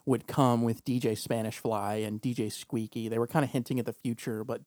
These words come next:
during this time, Lord Infamous was developing his signature triplet flow style while Juicy J was making a name for himself as well by also D J ing clubs, making beats, producing mixtapes, passing out mixtapes too. And eventually,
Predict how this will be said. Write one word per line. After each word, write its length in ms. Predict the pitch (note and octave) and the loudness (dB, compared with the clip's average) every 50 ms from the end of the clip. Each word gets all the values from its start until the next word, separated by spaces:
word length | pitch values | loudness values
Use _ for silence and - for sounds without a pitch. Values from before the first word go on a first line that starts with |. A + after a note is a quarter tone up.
| _ _ _ _ _ | _ _ _ _ _
during 280 | C#3 D3+ F3+ A3 A3+ F#3+ | 6 8 10 10 10 8
this 140 | D#3 C#3 - | 6 6 6
time, 320 | D#3 C#3+ C3 B2+ B2 B2 | 6 6 6 6 6 4
Lord 160 | B2 B2+ B2+ | 4 4 4
Infamous 380 | C3 B2+ - C3+ C3 B2 - - | 4 4 2 2 2 2 2 0
was 140 | C#3 B2 A#2+ | 0 2 2
developing 580 | C3+ A#2+ A#2+ C3+ D3+ D3 - - A#2+ A2+ A2+ | 2 4 6 6 6 6 6 4 0 0 0
his 140 | A#2+ A#2+ - | -4 -4 -4
signature 460 | - - C#3+ C3 C3+ B2+ - - B2+ | 2 2 4 4 4 2 2 0 -2
triplet 380 | - - C#3+ B2 - - - - | 0 2 0 0 0 -2 -6 -4
flow 200 | - B2 A2 G#2+ | -2 -2 -2 -2
style 640 | - - - D3 D#3 D3 B2 A2+ A2+ A2 A2 - _ _ | -2 -2 2 4 4 6 6 4 4 2 0 -2 _ _
while 480 | - C#3 B2 A#2 A2+ A2 A2 A2 G#2+ A2+ | -2 0 2 2 2 0 -2 -2 -2 -2
Juicy 300 | - C#3 B2+ - - A#2+ | -2 -2 -2 -2 -4 -6
J 340 | A#2+ C3 D#3 D#3+ D3 C3+ B2+ | 2 6 8 10 10 10 8
was 140 | B2 A#2+ | 4 2
making 260 | B2 A#2+ A#2+ - A#2+ A2+ | 0 -2 -2 -2 -4 -2
a 40 | |
name 220 | A2 A2+ B2+ C#3+ C#3 | -2 0 0 0 0
for 140 | - B2 A2+ | 0 0 -2
himself 340 | A2 G#2+ - A#2 A2 - | 0 0 -2 -2 -2 -4
as 140 | - A2 - | -6 -10 -6
well 460 | A#2+ A#2 A2+ A2 A2 A2 A2 G#2+ - - _ _ _ _ _ | -4 -2 0 0 0 -2 -2 -4 -8 -12 _ _ _ _ _
by 400 | - B2 A2+ A2 A2 A2 A2 G#2+ - _ _ _ | 2 2 4 2 -2 -4 -4 -6 -8 _ _ _
also 380 | C#3 C#3+ E3+ E3 - D#3+ C#3+ | 6 6 6 8 8 6 6
D 160 | C3 C3+ C3 | 8 6 4
J 220 | B2+ B2 B2+ A#2 A2+ | 4 4 2 0 0
ing 80 | A#2 | -2
clubs, 420 | A#2 - C3 A#2+ A#2 A2+ A#2+ A#2+ B2 | 0 0 2 2 2 0 -2 0 0
making 320 | B2+ A#2+ A2+ - C3 B2+ | 0 0 0 -2 -4 -2
beats, 340 | B2 B2+ A#2+ A#2 A#2 B2+ - | 0 0 -2 -2 -2 -6 -8
producing 460 | - - C3+ A#2+ A#2+ A#2 - B2+ A#2+ | -4 -2 0 0 0 0 0 -2 -4
mixtapes, 640 | A#2 A2+ A2 - - - B2+ A#2 A2+ A2+ - - - | -4 -4 -6 -8 -6 -2 -2 -2 -2 -2 -6 -10 -12
passing 400 | - - D3 D3+ D3+ - D3 B2 | -8 0 0 0 2 2 0 -2
out 180 | A2+ A#2 C3 B2+ | 0 0 0 0
mixtapes 500 | B2+ A2+ G#2 - - - A2 G#2 - - | -2 -6 -8 -8 -8 -8 -8 -8 -8 -6
too. 420 | - - A#2+ A2+ A2 G#2+ A2+ C3+ - _ _ | -2 -2 0 0 0 -4 -6 -10 -18 _ _
And 80 | D#3+ D3+ | 4 6
eventually, 600 | B2+ C#3+ E3 F3+ - - D3+ C#3 B2+ A#2+ A#2+ | 8 8 6 8 8 8 8 8 8 6 2